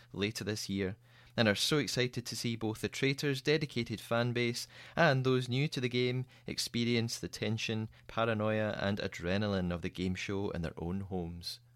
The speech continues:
Although it's being produced in the U K, thanks to the wonders of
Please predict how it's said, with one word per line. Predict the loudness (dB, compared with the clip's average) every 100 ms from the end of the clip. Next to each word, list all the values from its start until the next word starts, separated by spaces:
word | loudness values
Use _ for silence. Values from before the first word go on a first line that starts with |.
| -8 4
Although | 6 6
it's | 4
being | 2 -2
produced | 0 0 2 2
in | 0
the | 0
U | 0 -2
K, | 0 2 4 4
thanks | 2 0 0 0
to | 0 0 0 0
the | 2
wonders | 2 2 0 2
of | -2 -2 -12